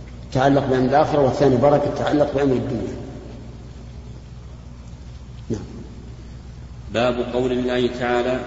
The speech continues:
Speaker 2: "ليس لك من الأمر شيء". حدثنا أحمد بن محمد قال أخبرنا عبد الله قال أخبرنا معمر عن الزهري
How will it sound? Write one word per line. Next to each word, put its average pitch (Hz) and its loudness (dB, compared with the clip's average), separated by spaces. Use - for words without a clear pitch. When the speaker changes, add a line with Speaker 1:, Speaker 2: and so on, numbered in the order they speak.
Speaker 2:
"ليس 127 2
لك 123 0
من 127 2
الأمر 123 2
شيء". 120 0
حدثنا 123 0
أحمد 127 -2
بن 123 0
محمد 127 0
قال 127 4
أخبرنا 127 0
عبد 123 0
الله 123 2
قال 123 2
أخبرنا 123 2
معمر 123 2
عن 123 0
الزهري 120 -2